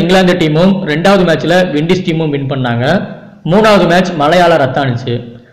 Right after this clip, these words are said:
இதனால சீரியஸும் ஒண்ணுக்கு ஒண்ணுன்னு லெவலா இருந்தது. நாலாவது மேட்ச் செயின்ட் ஜார்ஜ் கிரவுண்ட்ல நேத்து நடந்துச்சு. டாஸ் வின் பண்ண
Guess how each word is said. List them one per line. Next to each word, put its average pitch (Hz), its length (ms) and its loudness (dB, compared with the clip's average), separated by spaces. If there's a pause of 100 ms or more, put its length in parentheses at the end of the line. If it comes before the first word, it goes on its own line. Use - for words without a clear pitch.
(300)
இதனால 185 460 2 (220)
சீரியஸும் 208 540 2 (140)
ஒண்ணுக்கு 190 380 2
ஒண்ணுன்னு 147 280 0 (200)
லெவலா 165 340 2
இருந்தது. 123 340 -2 (720)
நாலாவது 202 420 4
மேட்ச் 190 200 2 (140)
செயின்ட் 185 300 4
ஜார்ஜ் 180 280 2
கிரவுண்ட்ல 151 300 0 (220)
நேத்து 160 240 -2
நடந்துச்சு. 120 400 -2 (1040)
டாஸ் 202 300 2
வின் 202 180 4
பண்ண 185 180 2